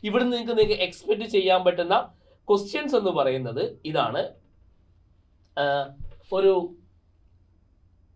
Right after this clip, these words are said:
A പ്ലസ് ഐ ബി രൂപത്തിലേക്ക് ഒരു കോംപ്ലക്സ് നമ്പർ നിങ്ങൾക്ക് തരും, ആ കോംപ്ലക്സ് നമ്പറിനെ A പ്ലസ് ഐ ബി രൂപത്തിലേക്ക് കൺവേർട്ട് ചെയ്യുക എന്നുള്ളതാണ് ഇവിടെ നിന്നും നമ്മൾ ഡിസ്കസ് ചെയ്യുന്ന പ്രധാനപ്പെട്ട ടോപ്പിക് എന്ന് പറയുന്നത്. അപ്പം Z is equal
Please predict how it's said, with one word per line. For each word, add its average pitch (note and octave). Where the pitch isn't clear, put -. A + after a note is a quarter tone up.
A A#3+
പ്ലസ് C#4+
ഐ -
ബി G3+
രൂപത്തിലേക്ക് C3+
ഒരു F#3+
കോംപ്ലക്സ് F3+
നമ്പർ A3
നിങ്ങൾക്ക് G#3
തരും, B3+
ആ -
കോംപ്ലക്സ് A3
നമ്പറിനെ G3
A -
പ്ലസ് C4
ഐ G3+
ബി G#3
രൂപത്തിലേക്ക് E3
കൺവേർട്ട് F3
ചെയ്യുക D3+
എന്നുള്ളതാണ് C3
ഇവിടെ C#4
നിന്നും A3+
നമ്മൾ D3+
ഡിസ്കസ് F3+
ചെയ്യുന്ന D#3
പ്രധാനപ്പെട്ട A3
ടോപ്പിക് D3
എന്ന് B2+
പറയുന്നത്. G2
അപ്പം G#3+
Z F3+
is G3+
equal G3